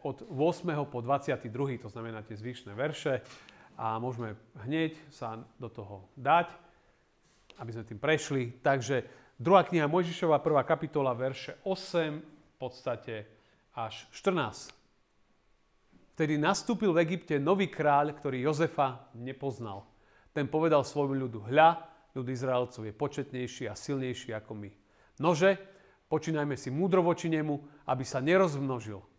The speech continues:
To by sa mohlo stať, že v prípade vojny by sa aj on pripojil k našim protivníkom, bojoval by proti nám a odišiel by z krajiny.“ Tak ustanovili nad ním dozorcov nad prácami,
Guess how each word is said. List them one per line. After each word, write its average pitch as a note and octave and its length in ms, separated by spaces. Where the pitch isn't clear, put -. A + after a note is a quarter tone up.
To - 80
by B2+ 160
sa - 80
mohlo A#2 320
stať, E3 360
že C3+ 60
v C#3 140
prípade A2+ 260
vojny G#3 720
by C3 80
sa A2+ 240
aj C#3+ 80
on F3+ 80
pripojil D3+ 400
k B2+ 100
našim A#2+ 240
protivníkom, D3 800
bojoval G3 340
by F3 140
proti E3 320
nám C3 240
a - 80
odišiel B2 500
by G#2+ 320
z - 160
krajiny.“ B2+ 440
Tak A2+ 160
ustanovili D#3 560
nad B2+ 220
ním A2 160
dozorcov C#3 500
nad G#2+ 160
prácami, C3 640